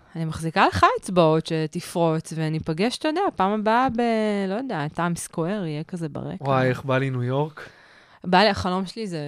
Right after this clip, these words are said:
Speaker 1: לעזוב הכל איזה שלושה חודשים, ולנסוע לעשות מרתון כזה, כי בניו יורק יש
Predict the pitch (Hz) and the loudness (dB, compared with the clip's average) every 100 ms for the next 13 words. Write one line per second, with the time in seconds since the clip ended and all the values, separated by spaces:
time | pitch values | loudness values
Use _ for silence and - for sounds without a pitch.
0 | 143 139 143 147 165 165 160 151 151 151 | -6 -6 -6 -4 -4 -4 -4 -2 -2 -4
1 | - 139 151 - 143 - 175 196 180 139 | -6 -8 -6 -6 -8 -6 -4 -2 -2 -4
2 | 131 131 135 151 147 143 139 156 151 147 | -6 -8 -6 -4 -2 -4 -6 -10 -8 -4
3 | 151 160 156 143 151 139 - 151 135 131 | -4 -4 -8 -8 -8 -8 -6 -6 -6 -6
4 | 135 143 151 160 156 - - | -4 -2 -2 -2 -6 -6 -10